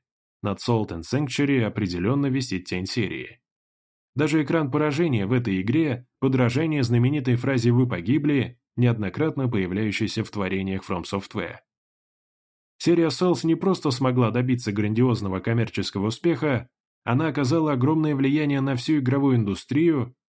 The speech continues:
поскольку доказала, что проекты, в которых воплощена давно забытая философия, могут быть куда лучше однотипных блокбастеров. На данный момент лишь немногие разработчики пытаются или рискуют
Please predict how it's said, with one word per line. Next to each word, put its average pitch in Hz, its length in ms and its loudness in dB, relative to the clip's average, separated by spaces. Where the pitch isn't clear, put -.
поскольку 147 460 0
доказала, 135 580 0
что 120 180 0
проекты, 123 480 -2
в - 80 -10
которых 120 420 0
воплощена 120 560 0
давно 120 300 2
забытая 117 460 0
философия, 120 840 -2
могут 156 320 0
быть 131 220 0
куда 135 240 0
лучше 139 320 0
однотипных 113 640 0
блокбастеров. 104 800 -4
На 120 140 2
данный 151 260 0
момент 156 380 2
лишь 127 260 0
немногие 127 440 4
разработчики 120 720 0
пытаются 123 720 -2
или 87 380 -2
рискуют 170 600 0